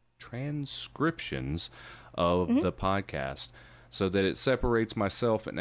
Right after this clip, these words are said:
Speaker 1: Owls, um, in the text version of the podcast, just so that if anybody wants to, uh,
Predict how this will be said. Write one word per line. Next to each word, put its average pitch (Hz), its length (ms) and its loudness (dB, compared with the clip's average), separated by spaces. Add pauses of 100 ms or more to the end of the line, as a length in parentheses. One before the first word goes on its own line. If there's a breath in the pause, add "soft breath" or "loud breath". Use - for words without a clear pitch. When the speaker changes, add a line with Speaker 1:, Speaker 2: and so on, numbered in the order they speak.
Speaker 1:
Owls, 98 760 0
um, 82 500 0
in 90 220 -2
the 80 360 -4
text - 580 -2
version 110 640 0
of 90 540 -2
the 87 80 -6
podcast, 92 840 -4
just 107 260 0
so 95 280 0
that 87 320 -2 (380 soft breath)
if - 120 -8
anybody 92 420 2
wants 95 560 0 (140)
to, 92 440 0 (480 soft breath)
uh, 73 300 -6